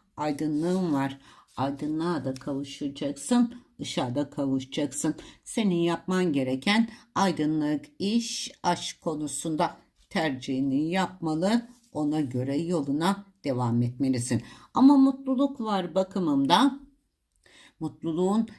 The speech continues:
her geçen günde artacak. Mutluluğun devam edecek. Bakımımda huzur var, bolluk var.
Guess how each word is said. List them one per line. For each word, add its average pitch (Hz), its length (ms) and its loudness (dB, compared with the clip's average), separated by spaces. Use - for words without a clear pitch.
her 285 260 6
geçen 175 540 0
günde 165 300 -2
artacak. 147 1000 -6
Mutluluğun 143 680 -2
devam 123 420 2
edecek. 123 640 -2
Bakımımda 147 720 2
huzur 233 440 2
var, 226 560 0
bolluk 139 480 -2
var. 147 220 -2